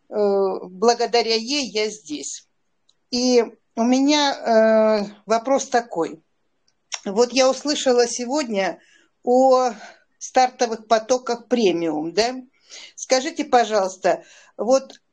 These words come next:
э, если на стартовые потоки действует акция до завтрашнего дня,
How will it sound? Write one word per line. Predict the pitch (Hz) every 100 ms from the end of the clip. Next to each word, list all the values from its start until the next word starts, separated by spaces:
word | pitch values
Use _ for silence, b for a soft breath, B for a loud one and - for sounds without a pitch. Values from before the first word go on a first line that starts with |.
| -
э, | 233 226 220
если | 262 277 269 269
на | 285
стартовые | 277 - 269 254 - 226 220 220
потоки | 240 240 240 254 254 240 247
действует | 196 240 247 - 247 247 -
акция | 233 226 - 240 220
до | 233 240
завтрашнего | 294 320 320 226 208 220 202 190
дня, | 175 170 151